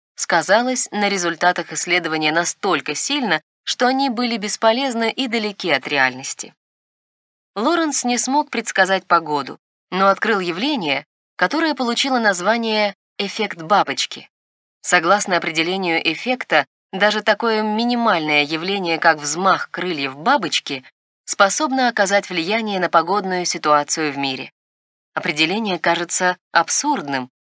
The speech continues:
как если бы вам сказали, что одна выкуренная сигарета с утра способна изменить вашу жизнь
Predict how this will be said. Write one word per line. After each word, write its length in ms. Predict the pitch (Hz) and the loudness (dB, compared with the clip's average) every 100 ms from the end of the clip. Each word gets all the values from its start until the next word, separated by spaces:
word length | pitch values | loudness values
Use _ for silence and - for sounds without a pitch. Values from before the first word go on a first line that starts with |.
| _ | _
как 200 | - 180 | 0 2
если 220 | 190 180 | 0 -2
бы 100 | 180 | 0
вам 180 | 175 196 | 4 2
сказали, 480 | 185 180 160 196 196 | 4 0 4 2 2
что 260 | 160 196 175 | -2 4 4
одна 260 | 170 170 | 4 2
выкуренная 500 | 165 170 170 156 151 | 2 -2 -2 2 2
сигарета 560 | 147 160 151 160 175 156 | 0 0 0 0 -2 -4
с 80 | 156 | -4
утра 340 | 147 165 196 | -2 2 2
способна 580 | - 151 - 156 151 151 _ - | 2 0 0 -2 -2 -2 _ -6
изменить 480 | 190 170 180 175 160 | -4 0 0 -2 2
вашу 320 | 156 151 156 | 2 2 -4
жизнь 420 | 139 185 220 220 | -2 -2 -2 -6